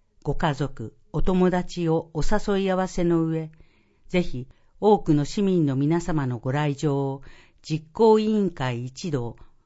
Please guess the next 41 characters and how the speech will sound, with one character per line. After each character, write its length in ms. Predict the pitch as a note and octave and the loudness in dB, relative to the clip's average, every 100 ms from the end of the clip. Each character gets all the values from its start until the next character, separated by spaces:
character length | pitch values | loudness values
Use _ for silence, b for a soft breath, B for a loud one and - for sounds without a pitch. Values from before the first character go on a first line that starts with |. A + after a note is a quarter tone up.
| b - | b -20
心 380 | - A3 G#3+ | -2 2 4
よ 140 | G#3 E3+ | 4 2
り 180 | B2+ - _ | -2 -12 _
お 80 | - | -2
待 300 | D3 D#3+ - | 0 0 0
ち 40 | D#3 | 0
申 160 | D3+ | 2
し 140 | D3 D3+ | 0 -2
上 80 | C3+ | -2
げ 120 | C3+ | -4
ま 160 | B2+ | -4
す。 220 | C3 - - _ _ _ _ _ _ _ _ _ _ _ _ _ | -8 -16 -20 _ _ _ _ _ _ _ _ _ _ _ _ _
第 300 | G3+ G#3+ E3 | 0 2 4
四 240 | F#3+ G3+ E3 | 4 4 2
十 180 | C#3+ | -2
八 340 | B2+ B2 - - | -4 -6 -14 -8
回、 260 | E3+ B2+ - _ _ _ _ | -6 -6 -10 _ _ _ _
羽 260 | - F3 G#3+ | -6 0 0
曳 180 | - G#3+ | 2 2
野 120 | G3+ | 2
市 200 | - G3 | 0 0
民 240 | G3+ G3 | 0 6
フ 140 | F#3 G3 | 8 8
ェ 40 | |
ス 100 | - | 4
テ 120 | - | -6
ィ 20 | |
バ 140 | B2 A2+ | -6 -6
ル、 140 | - _ _ _ _ _ _ _ - | -12 _ _ _ _ _ _ _ -10
実 240 | D#3+ D#3+ - | -6 -6 -2
行 280 | G3+ G3 | 2 4
委 140 | G3 F#3 | 4 2
員 220 | F#3 B2+ | 0 -2
長、 420 | - B2 G#2+ - _ _ _ _ _ _ | -4 -10 -10 -16 _ _ _ _ _ _
高 260 | - - G#3+ | -6 0 0
橋 300 | F3+ D#3 B2+ | 0 -6 -8
勲。 520 | A#2 - C3 A2+ A2+ _ _ _ _ _ _ _ _ _ _ _ _ _ _ _ _ _ _ _ _ _ _ | -10 -8 -8 -8 -10 _ _ _ _ _ _ _ _ _ _ _ _ _ _ _ _ _ _ _ _ _ _
注 340 | - A#3+ A#3+ A#3 | -8 -2 0 0
意 140 | A3+ | -4
事 120 | G#3 G#3 | -8 -8
項。 480 | D3 B2+ A#2 G#2+ | -6 -6 -8 -12